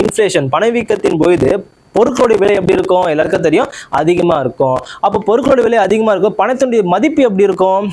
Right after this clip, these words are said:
கம்மியா இருக்கும். Savings எப்படி இருக்கும்? குறையும். So இந்த மாதிரிலாம் concept நல்லா புரிஞ்சு வச்சுக்கோங்க.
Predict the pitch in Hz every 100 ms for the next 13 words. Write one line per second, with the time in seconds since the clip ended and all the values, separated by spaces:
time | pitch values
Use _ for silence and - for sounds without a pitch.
0 | - - 139 156 156 127 117 135 127 123
1 | - - 254 277 277 247 202 214 202 208
2 | 214 208 - 151 139 139 123 123 196 185
3 | 220 226 285 277 - 185 208 202 202 165
4 | 170 - 190 202 185 170 - 196